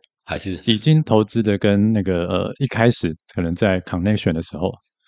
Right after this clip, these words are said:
Speaker 1: connection 的时候，我，我，我觉得，我觉得创业，创业的人最重要还是把生意做完啊。
Speaker 2: 对，对，对。
Speaker 1: 对，对，对，所以我会用，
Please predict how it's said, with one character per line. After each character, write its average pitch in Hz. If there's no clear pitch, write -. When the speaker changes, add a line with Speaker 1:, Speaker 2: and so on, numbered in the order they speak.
Speaker 1:
connection 151
的 117
时 117
候， 123
我， 80
我， 80
我 90
觉 113
得， 113
我 90
觉 120
得 135
创 139
业， 123
创 -
业 120
的 95
人 80
最 113
重 110
要 104
还 87
是 92
把 82
生 80
意 85
做 82
完 69
啊。 -
Speaker 2:
对， 87
对， 80
对。 78
Speaker 1:
对， 87
对， 85
对， 82
所 101
以 120
我 82
会 104
用， 98